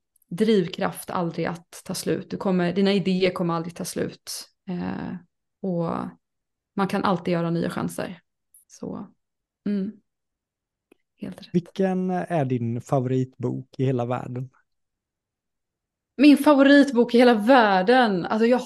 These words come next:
Speaker 1: har ju så svårt att sätta favoriter generellt på allt.
Speaker 2: Mm.
Speaker 1: Jag vet inte varför, för jag tror att jag är så förändlig i så här, vad jag behöver här och nu.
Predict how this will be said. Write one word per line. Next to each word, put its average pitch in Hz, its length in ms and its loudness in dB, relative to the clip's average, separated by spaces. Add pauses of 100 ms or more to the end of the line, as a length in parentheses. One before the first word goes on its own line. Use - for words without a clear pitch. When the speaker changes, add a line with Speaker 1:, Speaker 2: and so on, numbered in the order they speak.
Speaker 1:
har 262 200 2
ju 214 140 -2
så 214 120 -12
svårt 175 400 -6
att - 120 -12
sätta 180 260 -10
favoriter 190 640 0
generellt 190 460 -2
på - 80 -8
allt. - 460 -4
Speaker 2:
Mm. 117 160 -12
Speaker 1:
Jag 208 80 -4
vet 247 200 2
inte 180 180 -4
varför, 196 340 -4
för 196 260 -4
jag 214 140 -4
tror 220 120 -2
att 208 80 -8
jag 180 120 -2
är 175 60 -2
så 175 180 -6
förändlig 202 680 -2
i 151 360 -6
så 190 100 -4
här, 165 60 -2
vad 180 180 4
jag 165 80 2
behöver 190 520 2
här 170 320 0
och 190 80 2
nu. 202 420 0